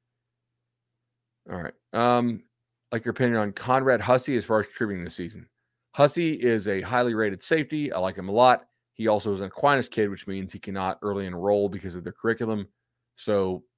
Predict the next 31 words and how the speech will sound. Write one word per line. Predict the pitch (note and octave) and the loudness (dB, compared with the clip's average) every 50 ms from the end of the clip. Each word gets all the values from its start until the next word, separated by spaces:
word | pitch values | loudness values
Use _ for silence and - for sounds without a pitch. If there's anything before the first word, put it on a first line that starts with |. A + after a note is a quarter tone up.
| _ _ _ _ _ _ _ _ _ _ _ _ _ _ _ _ _ _ | _ _ _ _ _ _ _ _ _ _ _ _ _ _ _ _ _ _
safety | - - D#3 F3+ F3 G#3 | -2 0 0 0 0 -2
is | F#3 E3 | 0 2
not | F#3+ F3 C#3+ | 4 4 4
a | A#2 | 2
super | - - - - - C#3 C#3+ - D#3+ D#3+ | 0 -4 -8 -4 -4 -4 -2 0 0 0
easy | D#3+ D3 D#3 D#3 | 0 0 -2 -6
spot | C3 - D3+ D3 D3 D3 - | -2 4 6 6 6 6 2
to | D3+ | -2
learn. | C#3+ D3 D3+ D#3 D#3+ D#3 D#3 C#3 - _ _ _ _ _ _ _ _ _ _ - | -2 -2 -2 -4 -4 -6 -10 -12 -16 _ _ _ _ _ _ _ _ _ _ 0
I, | G2+ A2 - - - | 0 0 0 0 0
I | A2 A2+ | 2 2
would | A#2+ A#2 - | 2 2 -2
project | - B2+ G#2+ G2 A#2 A#2+ B2 - D#3 | -4 -6 -4 0 0 0 0 0 -4
him | C#3+ C3+ | -4 -2
to | B2 | -2
get | A#2 A#2+ A#2+ | -2 -2 -2
some | - A#2 | -2 -8
playing | G2 - A2 G#2+ A2+ A#2+ A#2+ | -2 0 2 2 2 0 -2
time | B2 A#2+ B2 B2 B2+ B2+ A#2+ | -2 0 0 0 0 0 -2
because | G2+ F#2+ - G#2 F2+ F#2+ | -4 -4 -6 -6 -6 -6
I | F2+ | -8
think | G2 F#2+ - _ | -8 -10 -10 _
you | G#2 F#2+ | -10 -8
have | F2+ F#2+ F#2 F2+ F2+ F2+ F2+ F2 - - - _ _ _ _ _ _ _ _ _ _ _ _ _ _ _ _ _ _ _ _ _ _ _ _ _ _ _ _ _ _ _ _ _ _ | -4 -2 -2 -2 -2 -2 -4 -6 -12 -16 -20 _ _ _ _ _ _ _ _ _ _ _ _ _ _ _ _ _ _ _ _ _ _ _ _ _ _ _ _ _ _ _ _ _ _
probably | - - B2 A#2 A2+ B2+ C3+ D3+ D3 D3 C3 A#2 | -10 -2 2 4 6 6 4 2 -2 -2 -4 -4
six | - - - - - C3 B2 - - | -4 -8 -10 -2 -2 -2 -2 -2 -8
games | - - G2+ G2+ G#2 A2 A#2 A#2+ A#2+ A#2+ - - - _ | -8 -6 -4 -4 -2 -2 -2 -2 -4 -6 -10 -16 -20 _
where | - G2+ G2 | -6 -6 -4
you | G2 G2+ G2+ G2 | -4 -2 -2 -2
are, | G2 F#2+ F2+ - - - | -2 -4 -6 -8 -10 -12
are | F2+ F#2 F2+ F#2 | -10 -10 -10 -10